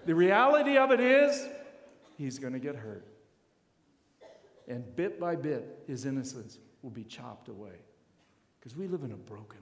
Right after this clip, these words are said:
place. We live a, in a world of betrayal and cheating and hurting. And trust goes away. We hate how it feels and how it makes us feel about ourselves because we feel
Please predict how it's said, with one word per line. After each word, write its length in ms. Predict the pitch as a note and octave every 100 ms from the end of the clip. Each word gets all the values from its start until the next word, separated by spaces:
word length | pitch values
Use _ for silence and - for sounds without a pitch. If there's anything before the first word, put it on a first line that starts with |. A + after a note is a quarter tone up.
| G2+
place. 480 | - G#2+ A2+ _ _ _ _ _ _ _ _ _ _ _
We 140 | D3
live 200 | F3+ F3
a, 80 | D3 - -
in 140 | D#3 C3+
a 40 |
world 560 | G#2+ A2+ C#3+ D3+ C#3 C3+
of 120 | G#2+
betrayal 640 | G#2+ - C#3+ C#3 C3+ C3 C3 _
and 160 | A#2 G#2+
cheating 540 | - C#3+ B2+ B2 A2 - - _ _ -
and 160 | G#2+
hurting. 380 | G2 A2+ A2 G2+ - _ _ _ _ _ _ _ _ _ -
And 120 | A#2
trust 480 | - B2+ A#2 - -
goes 260 | G#2 G2+
away. 360 | G2 G2 G2+ G2+ _ _ _ _ _ _ _ _ _ _ _ _ _ _ _ _ _ _ _ _ _ _ -
We 160 | D3
hate 360 | D3+ F#3 G3+ C#3+
how 220 | D#3 C#3
it 80 | B2+ -
feels 520 | D3+ C3+ F2+ E2+ - _ _ _ _ _ _ _ _ _
and 140 | B2+
how 160 | D3 D3
it 60 | C#3
makes 300 | C#3 C#3 C#3+
us 160 | A#2
feel 260 | - D3 C#3+
about 280 | B2+ B2 A2+
ourselves 520 | G#2+ - B2+ A#2+ A2+
because 420 | A#2+ A2+ A#2 G#2
we 160 | A#2 A#2+
feel 480 | A#2 B2+ A#2+ G#2